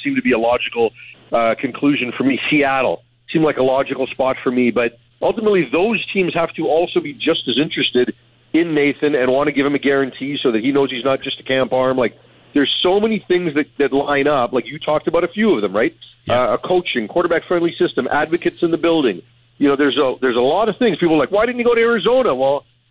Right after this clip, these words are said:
Speaker 1: because the coach, he just got fired and the G M just got fired. Like, wh-, why would you go there and the person that evaluated you isn't the one that signed you, right? There, there's so many things that wouldn't have worked. So for me, look, he can go there,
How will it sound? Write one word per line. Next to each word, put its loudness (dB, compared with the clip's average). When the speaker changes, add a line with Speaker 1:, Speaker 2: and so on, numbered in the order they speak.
Speaker 1:
because -2
the 0
coach, -2
he -4
just -2
got -2
fired 0
and 0
the -2
G 0
M -2
just -2
got 2
fired. 2
Like, 0
wh-, 2
why 0
would 0
you -4
go 2
there 2
and -6
the -2
person -2
that 2
evaluated 2
you 0
isn't -2
the 0
one 2
that -4
signed 0
you, -4
right? 0
There, 2
there's 2
so 2
many 0
things -2
that 2
wouldn't 0
have -2
worked. 0
So 2
for -2
me, 2
look, 2
he -8
can -10
go 2
there, 2